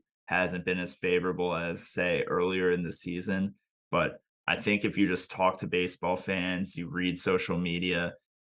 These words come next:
people are happy with where the product's going. There's more balls in play. The games are shorter.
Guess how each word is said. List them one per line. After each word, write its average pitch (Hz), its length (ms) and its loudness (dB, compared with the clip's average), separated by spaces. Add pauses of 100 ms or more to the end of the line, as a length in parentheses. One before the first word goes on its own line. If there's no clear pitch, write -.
(140)
people 101 300 2
are 90 160 4
happy 90 520 0
with 78 220 -4
where 85 140 0
the 78 80 -2
product's 78 680 -2
going. 65 320 -4
There's 64 220 -6
more 82 180 0
balls 87 480 2
in 85 180 -2 (100)
play. 85 300 0
The 78 140 -6
games 87 300 -2
are 80 100 0
shorter. 92 640 2